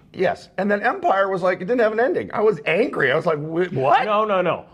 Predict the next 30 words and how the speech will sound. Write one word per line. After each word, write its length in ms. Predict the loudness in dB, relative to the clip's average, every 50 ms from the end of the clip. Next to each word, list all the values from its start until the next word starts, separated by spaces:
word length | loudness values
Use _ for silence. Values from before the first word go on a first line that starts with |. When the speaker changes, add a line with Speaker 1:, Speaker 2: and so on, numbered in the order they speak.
| -20 -20 -2
Speaker 2:
Holy 280 | 0 4 4 4 6 6
Speaker 1:
It's 60 | 6
a 20 |
Speaker 2:
Grail. 300 | 6 6 6 6 6 6
Speaker 1:
well-made 400 | 6 4 4 2 4 4 4 4
movie. 400 | 2 0 -2 -2 -2 -2 0 2
Speaker 2:
Holy 200 | 2 2 2 0
Grail 280 | 0 0 0 2 2 2
doesn't 240 | 2 2 2 0 0
have 180 | 0 0 0
an 60 | 0
Speaker 1:
Yeah, 80 | 0 0
but 140 | 0 0 0
Speaker 2:
ending. 160 | 0 -2 -4
Speaker 1:
it's 40 | -4
a 40 | -4
comedy. 260 | -2 -2 0 0 0
You 60 | 0
don't 120 | 0 -2 -4
care. 380 | -4 -4 -4 -4 -4 -4 -8 0 2
Holy 200 | 4 4 4 2
Grail 260 | 2 2 2 2 2
is 80 | 2 2
like, 200 | 0 0 0 -4 -4 0
"What 180 | 0 2 6
happened 240 | 6 6 4 4 -2
to 120 | -6 -2 -2
King 100 | -2 0
Arthur?" 720 | 2 2 2 2 2 0 0 0 0 -2 0 -2 -4 -4 -4
Speaker 2:
<laughs> 60 | -8